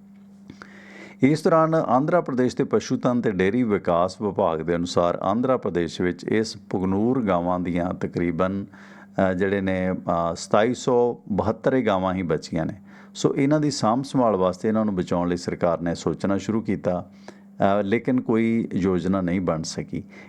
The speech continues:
ਇਸ ਤੋਂ ਪਹਿਲਾਂ ਕਾਕੀਨਾਡਾ ਦੇ ਵਿੱਚ ਡਾਕਟਰ ਕ੍ਰਿਸ਼ਨ ਰਾਜੂ ਨੇ ਕੰਮ ਕੀਤਾ। ਵੀਹ ਸੌ ਉੱਨੀ ਦੇ ਵਿੱਚ ਉਸਨੇ ਮਨੇਚਰ,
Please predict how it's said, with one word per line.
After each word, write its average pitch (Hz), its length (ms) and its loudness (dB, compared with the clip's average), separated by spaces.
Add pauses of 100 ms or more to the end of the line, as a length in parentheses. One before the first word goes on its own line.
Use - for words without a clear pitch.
(140)
ਇਸ 131 120 2
ਤੋਂ 156 100 0
ਪਹਿਲਾਂ 135 240 2
ਕਾਕੀਨਾਡਾ 110 640 2
ਦੇ 104 80 -2
ਵਿੱਚ 104 180 -2
ਡਾਕਟਰ 95 360 0
ਕ੍ਰਿਸ਼ਨ 95 540 -2
ਰਾਜੂ 90 260 2
ਨੇ 90 120 -2
ਕੰਮ 87 260 -2
ਕੀਤਾ। 85 320 0
ਵੀਹ 101 180 0
ਸੌ 110 180 0
ਉੱਨੀ 95 160 -2
ਦੇ 95 100 2
ਵਿੱਚ 92 220 -2
ਉਸਨੇ 95 260 -2
ਮਨੇਚਰ, 95 640 0